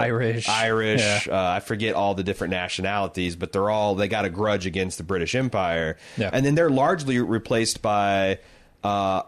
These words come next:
Speaker 2: American citizens, but there are too
Speaker 1: Mm-hmm.
Speaker 2: Indians and, uh, Chinese and Japanese and German and Irish Americans. And, like,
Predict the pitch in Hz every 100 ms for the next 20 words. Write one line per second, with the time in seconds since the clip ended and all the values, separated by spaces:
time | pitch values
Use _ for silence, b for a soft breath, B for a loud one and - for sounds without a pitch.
0 | - 104 123 214 285 - 110 98 107 101
1 | 98 110 113 120 113 117 143 170 170 -
2 | 120 135 147 - 277 254 104 80 - 104
3 | 101 95 92 87 90 87 87 - 95 90
4 | 87 85 82 80 - 85 85 80 78 -
5 | 107 95 90 90 87 85 82 85 76 87
6 | 82 82 80 80 80 101 98 98 92 90
7 | 90 82 85 85 82 95 95 92 90 87
8 | 85 85 80 82 87 92 90 90 95 92
9 | 92 - 95 90 90 90 107 107 110 107
10 | 104